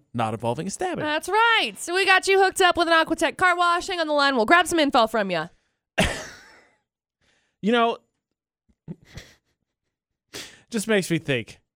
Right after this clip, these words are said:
Speaker 1: of the dumbest ways that I've made friends over the time, or the dumbest things that I would do with friends. I gotta tell you, if, uh, we could go to, like, medieval times or whatever right now, like, Cable Guy, where they're like, "All right, you guys can come on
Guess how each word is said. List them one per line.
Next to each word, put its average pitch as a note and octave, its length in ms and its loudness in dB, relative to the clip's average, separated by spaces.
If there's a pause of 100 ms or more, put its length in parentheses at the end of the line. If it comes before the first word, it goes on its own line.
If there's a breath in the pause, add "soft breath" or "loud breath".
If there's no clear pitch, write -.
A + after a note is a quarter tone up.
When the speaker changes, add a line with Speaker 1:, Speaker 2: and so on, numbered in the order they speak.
Speaker 1:
of B2+ 100 -8
the C#3 80 -4
dumbest C#3+ 420 -2
ways C#3 220 0
that C#3 80 -4
I've C3+ 200 0
made C3+ 360 -4
friends C3+ 540 -4
over C3+ 180 -4
the C3+ 120 -4
time, C3+ 380 -2
or F#3+ 200 2
the E3+ 120 -2
dumbest F#3 320 2
things F3 200 0
that D#3 100 4
I D#3 80 4
would D3 140 -2
do C#3+ 140 0
with C3 140 -2
friends. A#2 220 -6
I C3+ 40 -2
gotta D3 80 -2
tell D3+ 180 -2
you, B2+ 120 -2 (380 soft breath)
if, C#3 240 -6
uh, C#3+ 180 2
we E3 120 -2
could E3 140 -14
go F3+ 120 2
to, E3 80 0
like, C#3 200 0
medieval C#3+ 380 0
times C#3+ 640 0
or C#3 80 -2
whatever C#3+ 300 0
right C#3+ 220 0
now, C#3 400 0
like, B2+ 280 -4
Cable C#3+ 300 0
Guy, C#3+ 300 2
where C3+ 120 -2
they're C3+ 120 0
like, C3+ 140 -4
"All C#4+ 80 2
right, G#3 120 2
you G#3 80 -8
guys B3 180 2
can A3 120 -14
come A#3 140 0
on G#3+ 280 0